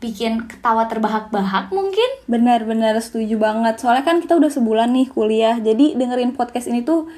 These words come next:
Speaker 2: hitung-hitung istirahat santai gitu ya.
Speaker 1: Betul banget. Eh, tapi ngomong-ngomong soal jadi anak matem nih, Mi. Lu gimana? Udah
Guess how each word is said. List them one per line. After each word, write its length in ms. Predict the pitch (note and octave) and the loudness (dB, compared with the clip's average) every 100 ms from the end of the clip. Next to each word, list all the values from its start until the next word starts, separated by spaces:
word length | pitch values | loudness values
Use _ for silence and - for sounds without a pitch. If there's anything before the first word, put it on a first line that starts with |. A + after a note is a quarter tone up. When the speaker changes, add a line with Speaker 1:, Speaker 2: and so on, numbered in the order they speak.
| - - | -20 -12
Speaker 2:
hitung-hitung 640 | B3 B3+ A#3 B3 B3+ B3 | -6 -2 -2 0 0 0
istirahat 400 | B3 B3+ B3 A#3+ | 0 0 0 0
santai 560 | C4 A#3 A#3+ C4+ C#4 C#4 | 0 0 2 2 2 2
gitu 240 | A3+ A3 | 2 0
ya. 320 | G#3+ A3 C4+ C#4 - _ - | 2 2 0 -4 -10 _ -8
Speaker 1:
Betul 480 | G3 F#3+ G#3 G3 | -8 -6 -2 0
banget. 880 | G3 F#3+ G3 G3+ G#3 G#3 G3+ G3 G3 | 2 2 2 0 -6 -8 -4 -6 -4
Eh, 160 | D#4+ E4 - - - - | -6 -6 -12 -20 -20 -4
tapi 240 | E4 G4 | -2 0
ngomong-ngomong 560 | G4 F4+ D#4+ D4 C#4+ C#4+ | 2 0 0 -2 0 0
soal 240 | C#4 C4 | 0 -2
jadi 480 | B3 A#3 A#3+ A#3+ A#3 | -2 -4 -4 -6 -6
anak 480 | A#3 A3+ A3+ - - | -6 -4 -6 -8 -6
matem 560 | A3 G#3+ - G#3 A3 | -4 -6 -4 -4 -2
nih, 160 | A3 G#3 | -2 -2
Mi. 140 | G3+ F#3+ - - - | -4 -6 -10 -14 -2
Lu 160 | D#4+ | 0
gimana? 480 | D4 D4+ F4+ E4+ B3+ | 2 0 0 0 0
Udah 160 | A#3 | 0